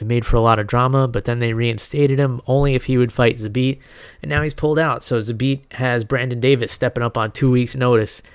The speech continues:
Uh, so good luck to that guy. Uh, <laughs> Aljamain Sterling and Cody Stamann. This is an awesome bantamweight fight. Uh, these are two really tough guys. Cody Stamann, I believe, undefeated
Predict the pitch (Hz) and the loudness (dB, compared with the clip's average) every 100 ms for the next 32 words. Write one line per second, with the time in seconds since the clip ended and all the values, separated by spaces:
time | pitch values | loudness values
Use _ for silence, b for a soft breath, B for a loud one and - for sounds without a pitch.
0 | B B B - 117 110 113 - 113 107 | B B B -6 -2 -2 -4 -2 0 0
1 | 110 120 117 107 _ - 107 104 98 95 | 0 2 2 0 _ -8 -4 -4 -6 -8
2 | 90 - B B B - 135 117 110 104 | -10 -16 B B B -8 -2 0 0 0
3 | 202 175 - - - - 131 127 156 170 | 0 0 -2 -8 -14 -14 -2 4 4 4
4 | 165 147 - 165 165 156 135 127 120 143 | 2 0 0 2 4 2 -2 -6 -2 2
5 | 135 120 - 131 127 120 107 127 156 - | 4 2 -2 -2 0 -2 0 2 4 0
6 | - B B B - 127 113 110 _ - | -8 B B B -4 -2 -2 -6 _ 0
7 | 127 - 123 110 117 113 110 104 104 95 | 0 0 -2 0 0 0 -2 -4 -6 -6
8 | - 98 - B B B - 107 107 127 | -6 -6 -8 B B B -6 -4 0 0
9 | 123 - 143 123 107 135 135 127 131 127 | 0 0 0 2 4 4 4 2 -2 -2
10 | 139 135 127 - 135 120 - 135 120 117 | -2 0 -2 -2 -2 -2 -4 -2 -2 -2
11 | 107 117 123 123 120 120 - 127 127 | -2 -2 -2 -4 -6 -6 -6 -4 -4